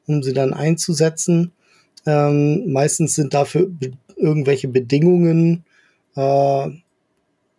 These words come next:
äh, zu erfüllen. Man muss bestimmte Ressourcen haben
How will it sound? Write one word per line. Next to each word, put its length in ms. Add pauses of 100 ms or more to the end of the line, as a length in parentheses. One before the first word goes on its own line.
(480)
äh, 280
zu 140
erfüllen. 840
Man 180
muss 140
bestimmte 460
Ressourcen 500
haben 400